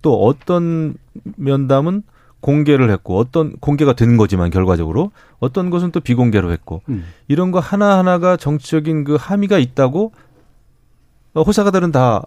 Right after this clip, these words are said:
Speaker 1: 판단을 합니다. 호사가, 호사가 아니라, 아니더라도.
Speaker 2: 예.
Speaker 1: 그래서 이것은 오해의 여지가 있다. 그러니까 공개하고 싶고 보이고 싶은 면담만 공개한 것이 아니냐. 막 이런 그 오해 여지가 있는 거죠. 그래서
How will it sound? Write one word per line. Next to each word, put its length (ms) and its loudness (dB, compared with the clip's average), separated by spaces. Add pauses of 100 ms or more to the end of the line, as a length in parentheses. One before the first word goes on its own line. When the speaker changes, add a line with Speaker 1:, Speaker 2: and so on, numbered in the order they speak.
(280)
Speaker 1:
판단을 340 0
합니다. 380 -4 (580)
호사가, 380 0 (320)
호사가 500 0
아니라, 400 4
아니더라도. 600 2
Speaker 2:
예. 240 0 (720)
Speaker 1:
그래서 420 4
이것은 400 0
오해의 380 4
여지가 240 2
있다. 460 -2
그러니까 340 -4 (300)
공개하고 580 0
싶고 560 -4
보이고 360 2
싶은 440 -4
면담만 640 0
공개한 420 0
것이 220 -2
아니냐. 360 -2 (680)
막 180 2
이런 280 4
그 320 2
오해 260 4
여지가 200 0
있는 140 0
거죠. 240 -4
그래서 580 -2